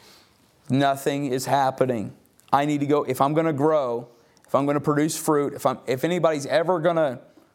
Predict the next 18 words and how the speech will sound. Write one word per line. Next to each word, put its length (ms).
if 100
I'm 100
ever 200
gonna 140
make 180
an 100
impact, 640
I'm 80
gonna 120
have 120
to 80
leave 320
here." 320
But 120
just 280
wait 260
on 160
God. 400